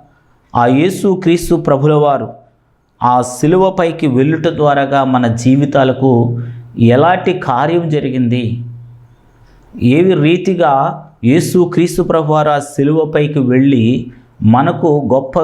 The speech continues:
విమోచన, ఆశీర్వాదము, దీవెన తెచ్చి ఇచ్చారు అనేటువంటి ఈ యొక్క సత్యాల్ని మనము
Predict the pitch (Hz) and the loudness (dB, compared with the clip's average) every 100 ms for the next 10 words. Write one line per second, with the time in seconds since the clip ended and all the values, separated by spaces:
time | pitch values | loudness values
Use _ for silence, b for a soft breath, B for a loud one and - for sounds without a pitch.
0 | 131 123 139 151 151 147 123 120 120 120 | 0 2 0 0 -2 0 0 0 0 -2
1 | 131 - 147 143 139 131 131 131 110 92 | -2 -4 -4 0 0 0 0 0 0 2
2 | 123 135 131 107 113 151 B B B B | 2 2 2 0 -2 -6 B B B B
3 | - 160 156 202 170 156 156 170 151 151 | -2 -2 0 0 2 0 0 2 2 2
4 | 127 - 117 139 143 143 131 120 131 113 | -2 -2 0 0 0 0 0 0 0 0
5 | 113 - b b b b b _ 147 156 | -2 -10 b b b b b _ 0 2
6 | 151 151 151 139 - 180 165 156 143 117 | 2 -2 0 -4 -2 0 0 2 0 0
7 | 113 110 120 127 | -4 0 2 2